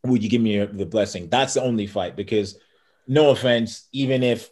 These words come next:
Conor comes back and starches Dustin Poirier, and, or even if Star-, Dustin Poirier starches Conor again, Khabib's not gonna come back for that. He choked both men out, like, literally. It's, so,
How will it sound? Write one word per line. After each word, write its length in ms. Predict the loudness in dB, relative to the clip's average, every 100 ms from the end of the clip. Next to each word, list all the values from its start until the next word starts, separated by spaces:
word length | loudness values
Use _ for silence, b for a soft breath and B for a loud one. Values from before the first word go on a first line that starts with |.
| _
Conor 260 | -2 0 0
comes 240 | -2 -2
back 300 | 0 0 0
and 200 | -4 -6
starches 540 | -8 0 2 2 -2 -4
Dustin 320 | -4 -6 -6
Poirier, 500 | -2 0 2 0 -2
and, 160 | -4 -12 B B
or 120 | 0
even 200 | 0 -4
if 120 | -4
Star-, 240 | 0 2 2
Dustin 440 | -2 -2 -2 0
Poirier 240 | 2 4
starches 340 | 2 0 -2 -4
Conor 260 | -4 -2
again, 360 | -2 -2 -2 -6 b b b
Khabib's 340 | 0 2 2
not 160 | 0 0
gonna 160 | -2 -4
come 180 | -2
back 220 | -2 -2 -2
for 80 |
that. 300 | -2 -2 -6 _ _ -12
He 100 | -2
choked 280 | 2 2 4
both 240 | 2 2
men 220 | 0 2
out, 320 | 2 0 -2 _ _ -6
like, 180 | -4 -2
literally. 540 | -2 -2 0 0 -2 -8
It's, 240 | -6 -4
so, 420 | 2 4 4 2